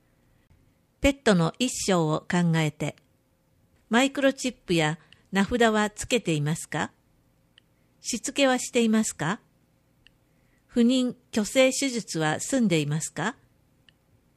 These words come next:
猫の完全室内飼育をしていますか？災害に備えて、避難所での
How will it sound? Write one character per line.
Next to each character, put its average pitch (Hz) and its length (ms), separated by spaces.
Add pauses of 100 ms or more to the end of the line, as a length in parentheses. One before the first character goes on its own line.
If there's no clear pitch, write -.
(600)
猫 247 280
の 165 320
完 262 260
全 240 260
室 - 280
内 262 220
飼 254 240
育 175 200
を 156 80
し - 100
て 208 120
い 208 80
ま 196 120
す - 140
か？ 170 260 (1080)
災 247 320
害 240 180
に 220 140
備 190 340
え 185 60
て、 - 260 (1300)
避 233 140
難 277 240
所 247 140
で 240 120
の 175 280